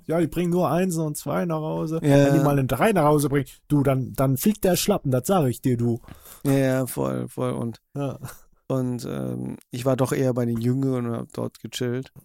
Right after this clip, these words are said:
Speaker 1: Mhm.
Speaker 2: Und,
Speaker 1: Mhm.
Speaker 2: äh, ja, es war schon, äh, witzig, aber das war auch ein bisschen anstrengend, äh, dort zu sein, weil es einfach wegen
Speaker 1: Warum?
Speaker 2: Ja, weil, weil ich auch am Kränkeln war, deswegen
Speaker 1: Mhm.
Speaker 2: war es schon ein bisschen mehr. Aber deine Woche war auch nur Worken, ne?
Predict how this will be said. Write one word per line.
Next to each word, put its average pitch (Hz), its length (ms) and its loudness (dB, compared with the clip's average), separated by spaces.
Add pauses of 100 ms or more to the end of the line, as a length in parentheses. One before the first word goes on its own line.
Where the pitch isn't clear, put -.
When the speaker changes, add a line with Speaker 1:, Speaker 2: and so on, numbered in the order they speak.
(160)
Speaker 1:
Mhm. 127 240 -6
Speaker 2:
Und, 131 520 -4
Speaker 1:
Mhm. - 100 -6
Speaker 2:
äh, 117 280 -8 (840)
ja, 113 200 4
es 131 140 -2
war 117 140 0
schon, 113 380 -4 (680)
äh, 117 400 -2 (200)
witzig, 120 540 -6
aber 117 340 -4 (420)
das 156 180 2
war 156 120 4
auch 135 120 4
ein - 60 -8
bisschen 127 220 -2
anstrengend, 117 680 -6
äh, 113 220 -6
dort 113 240 -8
zu - 120 -16
sein, 113 240 -6
weil 110 140 -6
es 107 100 -10
einfach 117 320 -8
wegen 113 280 -6
Speaker 1:
Warum? 127 360 -4
Speaker 2:
Ja, 156 300 2
weil, 139 220 -2 (120)
weil 131 180 -4
ich 143 140 -4
auch 147 80 2
am 143 100 -2
Kränkeln 147 420 -6
war, 117 160 -6
deswegen 120 400 -8 (580)
Speaker 1:
Mhm. 131 160 -6
Speaker 2:
war 123 140 4
es 113 60 0
schon 127 100 -4
ein - 20 -4
bisschen 113 380 -6
mehr. 107 200 -10 (320)
Aber 151 260 4 (880)
deine 190 320 2
Woche 226 260 2
war 165 160 2
auch 165 180 0
nur 135 220 -2
Worken, 139 340 0
ne? 151 260 -6